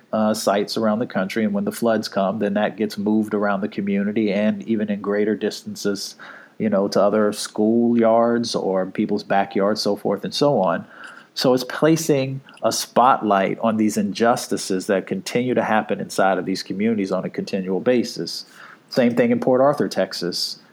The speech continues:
um, which is, you know, down the road just a bit. And they're also facing these types of situations on a regular basis. Now, the other thing that folks don't realize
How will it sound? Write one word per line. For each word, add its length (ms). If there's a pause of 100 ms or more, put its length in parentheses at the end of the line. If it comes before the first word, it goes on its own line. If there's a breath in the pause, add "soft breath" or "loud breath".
(120)
um, 320
which 260
is, 120
you 40
know, 260 (120)
down 200
the 60
road 280
just 240
a 40
bit. 340 (320 loud breath)
And 320
they're 200
also 320
facing 440
these 220
types 400
of 200 (320 soft breath)
situations 720
on 220
a 60
regular 380
basis. 580
Now, 160
the 140
other 160
thing 180
that 120
folks 240
don't 180
realize 600